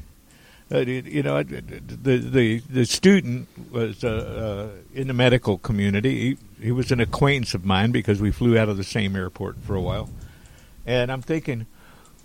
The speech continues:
what in the hell is going through the mind of that instructor? Not, not the pilot. Uh, the pilot could have said, "Like hell I am. I'm not shutting this down." Uh,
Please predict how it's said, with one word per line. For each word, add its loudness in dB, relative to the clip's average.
what 2
in 0
the 4
hell 4
is 2
going 6
through 4
the 4
mind 6
of 8
that 10
instructor? 4
Not, 6
not 4
the 2
pilot. 6
Uh, 10
the 2
pilot 6
could 4
have 2
said, 4
"Like 4
hell 4
I 6
am. 4
I'm -8
not 0
shutting 2
this -4
down." -4
Uh, -2